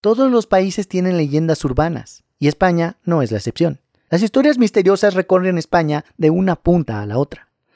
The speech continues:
Apariciones fantasmagóricas, objetos que se mueven solos o voces extrañas son solo algunos de los fenómenos paranormales que existen en algunos lugares marcados por el misterio.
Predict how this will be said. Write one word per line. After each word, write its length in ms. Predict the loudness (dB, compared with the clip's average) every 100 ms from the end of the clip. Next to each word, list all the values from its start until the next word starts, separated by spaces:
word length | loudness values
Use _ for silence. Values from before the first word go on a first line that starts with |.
| _ -8
Apariciones 580 | -2 0 2 0 0
fantasmagóricas, 920 | 0 -2 0 0 2 2 2 -2 -4 -8
objetos 420 | -6 -2 0 -2 -2
que 80 |
se 140 | -2 0
mueven 280 | 2 2 2
solos 480 | 2 2 2 -2 -2
o 100 | 2
voces 300 | 2 0 -4
extrañas 560 | -2 0 2 0 -2 -6
son 220 | -4 -2
solo 240 | 2 2
algunos 460 | 2 2 2 2 2
de 80 | 2
los 140 | 2
fenómenos 440 | 2 2 2 0 0
paranormales 680 | 0 2 2 2 0 0 -2
que 100 | -4
existen 500 | -4 -2 -2 -2 -4
en 140 | -2
algunos 420 | -2 0 0 0 0
lugares 420 | 2 2 2 -2
marcados 500 | -4 -2 -2 -2 -2
por 160 | -2
el 80 | -2
misterio. 500 | -4 -4 -4 -4 -16